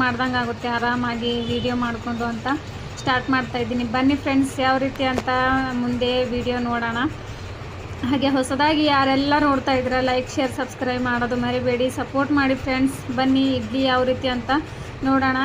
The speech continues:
ಇವಾಗ ಒಂದೇ ಕೈಯಿಂದ ಆಗಲ್ಲ, ಚೆನ್ನಾಗಿ ತಿರುಗಿಸ್ಬಿಡ್ತೀನಿ. ಇವಾಗ ನಿಮ್ಮ ಮುಂದೆ ನೋಡಿ ಉಬ್ಬಿರೋ ಇಡ್ಲಿ ಹಿಟ್ಟೇನಿದೆ ಅಲ್ವಾ, ಚೆನ್ನಾಗಿ ಮಿಕ್ಸ್ ಮಾಡ್ತಾಯಿದ್ದೀನಿ ನೋಡಿ. ಮಲ್ಲಿಗೆ ಹೂ ಥರ ಚೆನ್ನಾಗಿ ಅರಳು ಬಂದಿದೆ ನೋಡಿ,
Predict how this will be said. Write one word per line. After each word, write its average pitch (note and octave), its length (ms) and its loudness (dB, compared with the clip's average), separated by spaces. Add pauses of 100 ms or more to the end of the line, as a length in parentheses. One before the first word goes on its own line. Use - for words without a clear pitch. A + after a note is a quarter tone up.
(140)
ಇವಾಗ B3+ 280 0 (640)
ಒಂದೇ C#4 300 6 (440)
ಕೈಯಿಂದ C#4 360 4 (160)
ಆಗಲ್ಲ, C4+ 260 2 (160)
ಚೆನ್ನಾಗಿ B3+ 400 0
ತಿರುಗಿಸ್ಬಿಡ್ತೀನಿ. C4 720 -2
ಇವಾಗ A#3+ 180 -2 (440)
ನಿಮ್ಮ C#4+ 200 4
ಮುಂದೆ D4+ 300 8
ನೋಡಿ C#4 180 2 (120)
ಉಬ್ಬಿರೋ C#4 420 2 (360)
ಇಡ್ಲಿ B3 300 -2 (240)
ಹಿಟ್ಟೇನಿದೆ C4 640 0
ಅಲ್ವಾ, A#3+ 180 2 (520)
ಚೆನ್ನಾಗಿ C#4+ 420 4 (120)
ಮಿಕ್ಸ್ C4+ 260 0
ಮಾಡ್ತಾಯಿದ್ದೀನಿ B3+ 520 0
ನೋಡಿ. A#3+ 160 -2 (1500)
ಮಲ್ಲಿಗೆ C#4+ 440 2
ಹೂ C#4 80 2 (140)
ಥರ C#4+ 120 4 (180)
ಚೆನ್ನಾಗಿ C#4+ 580 4
ಅರಳು C4 320 4
ಬಂದಿದೆ C4 420 2
ನೋಡಿ, A#3+ 160 0